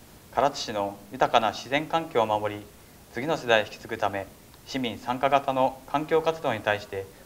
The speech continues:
補助金を交付するものです。現在までに、唐津市内の約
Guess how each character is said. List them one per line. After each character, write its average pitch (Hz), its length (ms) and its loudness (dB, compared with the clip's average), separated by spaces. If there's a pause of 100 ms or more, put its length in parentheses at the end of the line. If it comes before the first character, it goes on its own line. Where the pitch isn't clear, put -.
補 107 80 -12
助 110 100 -2
金 127 200 -2
を - 20 -2
交 117 180 0
付 107 120 -12
す - 40 -8
る 113 80 -2
も 110 120 -4
の 98 60 -6
で 92 120 -6
す。 - 60 -16 (1700)
現 165 140 0
在 120 180 4
ま 107 120 0
で 107 100 -2
に、 101 200 -10 (340)
唐 120 160 0
津 135 120 -12
市 143 40 -6
内 117 140 4
の 101 120 -4
約 107 400 -2